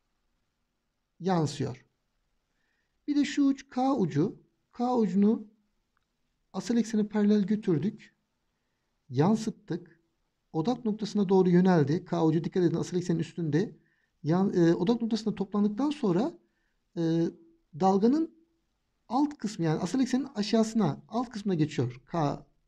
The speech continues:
ucu. L ucu da önceden asal eksenin altındaydı. Şimdi, e, odak noktasından sonra üstüne doğru geçti.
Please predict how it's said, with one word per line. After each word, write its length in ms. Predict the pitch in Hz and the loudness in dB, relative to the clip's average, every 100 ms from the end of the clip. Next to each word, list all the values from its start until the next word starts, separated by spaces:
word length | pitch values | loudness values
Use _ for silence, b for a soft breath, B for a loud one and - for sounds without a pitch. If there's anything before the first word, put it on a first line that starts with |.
| _ - | _ -12
ucu. 380 | 139 139 220 - b b b - | -6 -4 -4 -8 b b b -8
L 160 | 196 294 | 0 4
ucu 240 | 254 196 | 4 4
da 60 | 190 | 2
önceden 540 | 226 226 226 233 - - | 2 2 2 0 -2 -12
asal 220 | 196 247 | -6 -2
eksenin 300 | 226 214 185 | 0 0 0
altındaydı. 880 | - 185 196 226 226 262 240 285 311 _ _ | 0 -2 -2 -2 -2 0 -2 -4 -6 _ _
Şimdi, 560 | - 302 240 226 285 - _ _ _ _ - | -10 -2 0 2 -2 -6 _ _ _ _ -4
e, 120 | 196 | -2
odak 320 | 214 269 262 | 0 -2 -4
noktasından 340 | 220 208 190 | -6 -4 -2
sonra 240 | 185 214 302 | -2 -2 0
üstüne 340 | 208 214 196 | -2 -2 0
doğru 160 | 165 131 | 2 2
geçti. 340 | 120 - - | -2 -8 -16